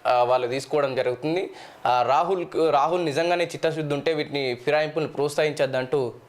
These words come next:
కేటీఆర్ నిన్న గట్టిగా వ్యాఖ్యలు చేశారు. అదేవిధంగా ఒకవైపు ప్రభాకర్ రావు ఫోన్ ట్యాపింగ్ కేసు మళ్ళీ తెరపైకి వచ్చింది. బ్లూ కార్నర్,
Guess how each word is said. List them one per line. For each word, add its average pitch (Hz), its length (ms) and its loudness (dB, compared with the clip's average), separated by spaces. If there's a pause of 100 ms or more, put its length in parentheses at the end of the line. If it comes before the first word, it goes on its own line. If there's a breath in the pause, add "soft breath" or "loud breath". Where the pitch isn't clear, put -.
(100)
కేటీఆర్ 143 360 2
నిన్న 127 260 0
గట్టిగా 143 280 0
వ్యాఖ్యలు 131 320 0
చేశారు. 117 260 0
అదేవిధంగా 147 680 0 (440 loud breath)
ఒకవైపు 165 480 2
ప్రభాకర్ 180 520 2
రావు 165 200 2 (120)
ఫోన్ 180 260 -2
ట్యాపింగ్ 170 300 0
కేసు 151 240 -4
మళ్ళీ 156 260 0
తెరపైకి 151 420 0
వచ్చింది. 139 440 -4 (280 loud breath)
బ్లూ 165 180 0
కార్నర్, 180 380 2